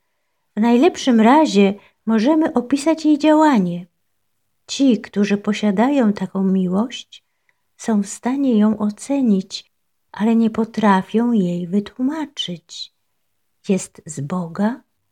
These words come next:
jest boskim podobieństwem w sercu, słowie, postępowaniu i myślach, nadzorując wszystkie ludzkie przymioty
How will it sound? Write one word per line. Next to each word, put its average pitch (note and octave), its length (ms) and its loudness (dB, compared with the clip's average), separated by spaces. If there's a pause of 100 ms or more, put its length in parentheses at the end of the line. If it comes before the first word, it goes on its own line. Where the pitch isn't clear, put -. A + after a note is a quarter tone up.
(140)
jest F#3+ 300 -2
boskim G3+ 500 0
podobieństwem F#3 1300 0 (300)
w - 80 -20
sercu, A3 840 0 (280)
słowie, G#3 600 4
postępowaniu G3+ 1040 -2
i F#3+ 160 -2
myślach, F#3 760 -6 (580)
nadzorując A3+ 840 2
wszystkie - 560 -2
ludzkie A#3 420 0
przymioty G3+ 920 -2